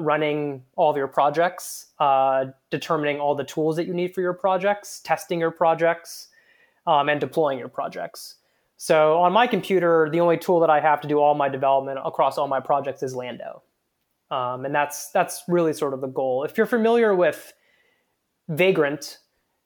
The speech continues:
it, uh, is probably the, that's the closest analog that I can think of, um, except that it, it operates faster and at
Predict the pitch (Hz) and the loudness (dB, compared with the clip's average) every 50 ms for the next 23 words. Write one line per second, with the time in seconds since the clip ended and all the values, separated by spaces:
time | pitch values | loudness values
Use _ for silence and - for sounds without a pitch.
0 | _ - 165 151 156 - 160 143 139 139 143 165 165 160 147 139 131 - - - | _ -2 -2 -2 0 0 2 2 2 2 2 2 2 0 0 -2 -6 -10 -12 -14
1 | - _ _ _ - 190 185 180 185 175 160 165 185 180 165 - - - 170 - | -16 _ _ _ 2 2 4 4 2 2 2 0 2 0 0 0 0 -4 -4 0
2 | - 175 165 160 165 165 151 - 170 151 156 156 151 151 151 143 139 147 143 139 | 2 2 2 2 0 -4 -6 -4 -4 -2 0 2 2 2 0 0 0 0 0 0
3 | 143 - - 135 135 131 131 - - - 170 175 175 214 214 226 240 233 220 - | 0 -2 -6 -10 -12 -12 -14 -8 -4 -4 -2 0 0 0 2 0 -2 -4 -8 -10
4 | _ _ _ _ - 160 143 135 135 135 135 135 135 135 135 131 - _ _ _ | _ _ _ _ -4 -2 0 0 0 -2 -4 -6 -8 -10 -10 -12 -16 _ _ _
5 | _ _ _ _ - 190 - - - 190 170 - - 160 151 156 151 160 175 170 | _ _ _ _ -6 -6 -4 0 0 0 2 2 2 2 2 2 0 0 -2 -4
6 | 170 175 185 180 170 165 165 170 165 151 147 - - - - - - 175 151 147 | -4 -2 0 2 2 2 2 2 2 2 0 -2 -6 -12 -16 -4 0 0 2 2
7 | 139 - - 151 143 139 135 135 - _ | 0 -2 -2 -2 -2 -2 -4 -4 -8 _